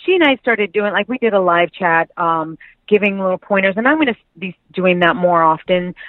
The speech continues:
I feel like it's, um, it's something that, again, another way for me to help a-, anybody else who's going through cancer or, or being a caretaker or going through it. Um, I'm learning a lot about it, and so I wanna share something. When I can share some with you is, is caretake-, uh,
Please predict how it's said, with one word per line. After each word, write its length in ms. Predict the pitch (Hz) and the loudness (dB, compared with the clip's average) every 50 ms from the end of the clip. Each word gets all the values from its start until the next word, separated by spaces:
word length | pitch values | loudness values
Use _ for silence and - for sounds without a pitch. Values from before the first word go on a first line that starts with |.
| - - | -8 -4
I 60 | 185 | -4
feel 180 | 175 - 226 208 | 0 2 4 4
like 200 | 202 196 196 - | 4 2 2 -2
it's, 140 | 185 175 _ _ _ _ _ _ - - - | -4 -6 _ _ _ _ _ _ -20 -10 -4
um, 420 | - 185 180 175 175 170 170 165 147 - | 0 2 4 4 4 2 0 -4 -8 -12
it's 140 | 180 - - | -10 -6 -6
something 260 | 220 196 - 214 196 | -6 -4 -4 -4 -2
that, 200 | 196 185 175 - _ _ _ _ _ - | -2 -2 -2 -4 _ _ _ _ _ -8
again, 260 | 185 170 185 208 190 | -4 0 0 2 2
another 300 | 175 175 180 175 180 190 | 2 0 0 0 0 0
way 180 | 190 190 185 | -2 -4 -6
for 140 | 175 - 190 | -6 -6 -6
me 100 | 180 175 | -4 -2
to 80 | 170 165 | -4 -4
help 320 | - - 190 185 196 202 - - - | -2 0 0 0 0 0 -4 -6 -2
a-, 40 | 175 | -2
anybody 420 | 175 165 185 180 185 180 185 175 | 0 0 0 0 0 2 2 2
else 140 | 175 170 - - | 2 0 0 -4
who's 200 | - 170 175 165 - _ | -14 -16 -16 -18 -8 _
going 200 | - 170 170 165 | 0 0 0 -2
through 160 | - - 165 | -4 -10 -12
cancer 380 | - - 175 170 170 - - 175 | -4 0 0 0 2 2 2 4
or, 240 | 170 170 160 156 147 - 156 156 | 4 6 6 6 6 4 4 2
or 40 | - | 0
being 200 | - 170 170 170 | 0 0 0 0
a 60 | 160 | -2
caretaker 600 | - - 202 196 190 - 208 185 - 185 175 160 | -2 -2 -2 0 0 0 0 2 4 4 4 4
or 60 | 156 | 2
going 240 | - 160 160 160 160 | 2 0 0 -2 -4
through 220 | - - 190 190 | -6 -2 2 4
it. 160 | 196 196 190 - - - - - - - - - | 4 4 4 2 -4 -20 -20 -20 -20 -14 -4 0
Um, 360 | - 175 175 170 170 165 165 - | 2 4 4 4 2 0 -4 -4
I'm 200 | - 175 196 208 | -2 -2 -2 -2
learning 260 | 196 190 196 202 214 214 | -2 -4 -4 -4 -4 -4
a 60 | 208 | -2
lot 240 | 214 214 220 226 - _ _ - | 0 0 0 0 -2 _ _ -10
about 300 | 196 190 214 208 220 233 | -6 -4 -2 -2 -2 -2
it, 180 | 247 240 - _ - | -4 -6 -8 _ -12
and 160 | 180 180 180 - - | -12 -12 -10 -6 -4
so 180 | 190 180 170 | -2 -2 0
I 60 | 170 170 | -2 -2
wanna 240 | 170 170 165 170 160 - - | -4 -4 -6 -8 -8 -8 -6
share 300 | - 170 165 165 160 156 | -2 -2 0 0 -2 -4
something. 420 | - - 156 151 - 165 160 160 | -6 -6 -6 -4 -6 -6 -6 -4
When 240 | 165 165 160 165 - - - | -2 -4 -4 -4 -6 -8 -8
I 80 | 156 | -8
can 160 | 151 - 151 | -6 -6 -10
share 220 | 143 - - 165 151 | -6 -2 0 0 0
some 160 | - 170 156 | 0 0 -2
with 140 | 156 143 - | -2 -2 0
you 180 | 170 175 170 | 2 4 4
is, 160 | 165 165 156 143 - - - - - - - - | 4 4 2 0 -6 -20 -20 -20 -20 -16 -6 0
is 200 | - 175 175 - - - | 2 2 2 0 -2 0
caretake-, 440 | - 202 190 196 - - 196 185 - - | 2 2 2 2 2 0 0 0 0 -2
uh, 280 | - 170 165 156 156 151 | -2 0 0 0 0 -2